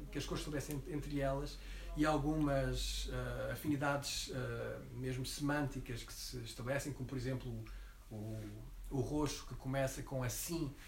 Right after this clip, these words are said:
e depois termina seja, ou assim seja, que se, que o, que o olho apenas, eh, liga porque estão na mesma cor, apesar de estarem afastados na página.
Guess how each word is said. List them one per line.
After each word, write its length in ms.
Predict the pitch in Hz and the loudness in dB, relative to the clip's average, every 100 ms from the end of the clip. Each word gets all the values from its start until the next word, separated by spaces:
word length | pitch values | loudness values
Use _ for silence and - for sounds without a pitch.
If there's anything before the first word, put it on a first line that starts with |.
| - | -8
e 60 | 117 | -6
depois 340 | - 139 120 | -4 -2 -2
termina 360 | - 131 127 117 | 0 0 2 0
seja, 400 | - 135 135 127 | 2 2 4 2
ou 80 | |
assim 240 | 123 - 151 | 0 0 -4
seja, 400 | - 151 139 131 | 0 0 0 -2
que 80 | - | -4
se, 160 | - - | -8 -6
que 160 | - 147 | 0 2
o, 40 | |
que 140 | - | 2
o 120 | 147 156 | 0 4
olho 200 | 156 143 | 6 6
apenas, 420 | 156 147 131 - - - - - | 4 2 0 -4 -12 -16 -16 -2
eh, 440 | 131 131 123 127 143 | 0 2 0 -2 2
liga 440 | 147 170 165 135 | 6 6 8 6
porque 240 | 117 143 - | 4 2 0
estão 200 | - 156 | 2 4
na 80 | 143 | 6
mesma 260 | 143 139 | 4 4
cor, 260 | 120 131 139 139 | 2 2 2 0
apesar 220 | 135 - | 0 2
de 80 | 131 | 2
estarem 240 | - 131 120 | 2 0 0
afastados 400 | 120 - 120 120 | -2 -2 -2 -2
na 100 | 120 | -2
página. 480 | 131 131 127 139 | 0 0 0 -2